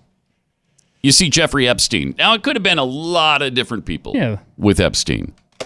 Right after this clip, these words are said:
Speaker 1: because a lot of people have a lot to lose in a sex scandal with underage girls. So, who knows? But I will say, w-,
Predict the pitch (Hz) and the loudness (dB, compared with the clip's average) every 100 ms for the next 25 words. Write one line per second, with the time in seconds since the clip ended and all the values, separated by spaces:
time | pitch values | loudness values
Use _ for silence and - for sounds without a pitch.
0 | - - 123 - 120 104 98 92 - 113 | -10 -2 -2 2 4 6 4 0 0 2
1 | 117 117 127 139 131 117 120 101 95 87 | 2 2 2 4 4 0 0 0 0 0
2 | 80 80 69 - 80 78 57 50 - - | 2 0 -2 -2 0 0 -2 -6 -10 -12
3 | _ _ _ _ _ _ 135 127 113 196 | _ _ _ _ _ _ 2 4 4 4
4 | - - - 156 - - 127 110 104 98 | 2 2 2 0 -2 -2 0 2 2 0
5 | - 123 120 117 104 92 - 92 82 50 | 0 2 4 4 2 0 -4 -4 -2 -4
6 | - - _ _ _ _ _ _ _ _ | -8 -12 _ _ _ _ _ _ _ _
7 | _ _ _ _ _ _ _ - - - | _ _ _ _ _ _ _ -4 0 2
8 | 110 101 92 - _ _ _ _ _ _ | 4 4 2 -2 _ _ _ _ _ _
9 | _ _ _ _ 170 123 110 55 - - | _ _ _ _ 4 6 4 0 -6 -10
10 | - _ _ _ _ - 90 131 123 123 | -12 _ _ _ _ -12 -2 0 2 0
11 | 156 156 131 98 - 127 127 | 0 2 2 2 0 -6 -8